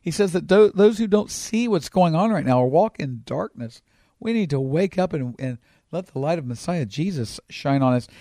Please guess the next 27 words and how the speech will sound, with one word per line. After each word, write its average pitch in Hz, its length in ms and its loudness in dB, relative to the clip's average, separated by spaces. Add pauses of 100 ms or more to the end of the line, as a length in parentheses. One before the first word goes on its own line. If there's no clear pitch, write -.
(120)
It's - 340 8
Sukkot 233 540 8
in 208 120 6
Israel. 220 680 6 (400)
Oh, 226 220 8
hallelujah. 175 600 2 (260)
Listen, 147 300 -2 (200)
if, 160 240 -2 (640)
if 139 280 2
Charles 175 420 -2
Spurgeon, 127 680 -4
the 127 180 -12
Prince 151 400 -10
of 131 180 -10
Preachers, 127 460 -10
or 117 280 -4 (300)
Charles 151 440 0
or 117 80 -4
John 123 380 -4
Wesley 123 420 -2
or 104 120 -2
D 147 200 -6
L 170 120 -2
Moody 127 400 -2
were 110 140 -8
alive 117 300 -6
today, 123 280 -8